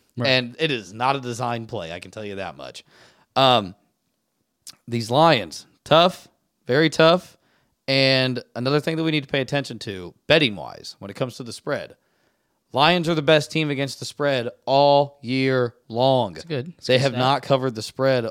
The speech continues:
Speaker 2: only six times. So they've covered thirteen, and that's including the playoffs. So they covered thirteen times this year.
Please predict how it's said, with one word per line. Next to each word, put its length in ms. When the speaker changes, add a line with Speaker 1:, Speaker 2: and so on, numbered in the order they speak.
Speaker 2:
only 1400
six 300
times. 480
So 160
they've 140
covered 360
thirteen, 640
and 100
that's 180
including 340
the 80
playoffs. 540
So 180
they 100
covered 380
thirteen 720
times 420
this 200
year. 320